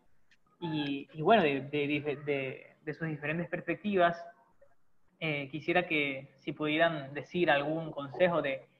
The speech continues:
de hoy yo que estoy sentado aquí,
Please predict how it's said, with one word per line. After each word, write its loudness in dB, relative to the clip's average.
de 2
hoy 6
yo 8
que 0
estoy 2
sentado 6
aquí, -4